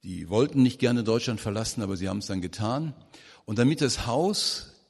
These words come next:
in der Herzberger Landstraße in Göttingen nicht leer stand, hat, äh, E-, äh, Dietrich Bonhoeffer zusammen mit seinem Freund Eberhard Bethge für vier Wochen da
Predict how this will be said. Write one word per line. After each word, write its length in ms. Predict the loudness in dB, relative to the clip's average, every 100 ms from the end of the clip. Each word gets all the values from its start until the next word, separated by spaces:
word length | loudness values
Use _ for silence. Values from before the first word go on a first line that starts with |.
| -6
in 200 | -2 0
der 160 | 0
Herzberger 500 | -2 -4 -2 0 2
Landstraße 640 | 0 -2 -4 -4 -4 -4
in 100 | -4
Göttingen 400 | -4 -4 -2 -2
nicht 240 | -2 -4 -6
leer 220 | -4 -2
stand, 420 | -4 -6 -8 -8 -16 -20 -20 -20 _ _
hat, 520 | -4 -4 -6 -10 -12 _ _ _ _ _ _
äh, 280 | -6 -2 -2 -4 -14 _ _ _ -20 _ _ _ _
E-, 100 | -2
äh, 340 | -2 -8 -12
Dietrich 500 | -12 -10 -8 -4 -2
Bonhoeffer 400 | 2 4 4 0
zusammen 340 | -2 -2 0 0
mit 200 | -2 -2
seinem 260 | -2 -2
Freund 420 | -6 -4 -2 -2 -2
Eberhard 380 | -2 -2 -2
Bethge 300 | -2 -2 -4
für 180 | -4 -4
vier 320 | -4 0 2
Wochen 300 | 2 -2 -4
da 420 | -4 -4 -6 -12